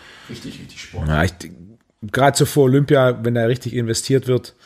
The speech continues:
Speaker 2: und dann nicht nur die Athleten Geld bekommen, sondern du auch einen entsprechenden Trainer hast und dann da auch ein bisschen Möglichkeiten ist.
Speaker 1: Team.
Speaker 2: Na, das
Speaker 1: Mal so ein, sag, sagt dir Optojump was? Optojump
Speaker 2: Nein.
Speaker 1: ist so ein, so ein Messverfahren, da hast du so, so Schienen,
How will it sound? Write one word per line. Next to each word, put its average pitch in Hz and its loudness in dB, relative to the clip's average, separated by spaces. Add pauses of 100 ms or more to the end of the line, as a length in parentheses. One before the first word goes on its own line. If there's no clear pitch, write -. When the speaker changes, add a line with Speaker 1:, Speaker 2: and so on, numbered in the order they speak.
(420)
Speaker 2:
und 104 -4
dann 113 0
nicht 113 0
nur 120 2
die 110 2
Athleten 127 0
Geld 123 2
bekommen, 120 -2
sondern 107 -2
du 107 2
auch 107 0
einen 110 -4
entsprechenden 107 -4
Trainer 123 2
hast 123 0
und 101 -4
dann 104 -2
da 101 -2
auch 101 -4
ein 101 -6
bisschen 110 -2
Möglichkeiten 113 0
ist. 113 2
Speaker 1:
Team. 120 -8 (800)
Speaker 2:
Na, 107 2
das - 0 (440)
Speaker 1:
Mal 135 0
so 139 0
ein, 139 0 (240)
sag, 160 0
sagt 160 -4
dir - -2
Optojump 202 -2
was? 240 -6 (340)
Optojump 113 0
Speaker 2:
Nein. 101 6
Speaker 1:
ist 90 4
so 127 -2
ein, 127 -6
so 123 -6
ein 123 0
Messverfahren, 143 -2
da 127 -4
hast 123 -8
du 123 -8
so, 120 -4
so 120 -10
Schienen, 220 2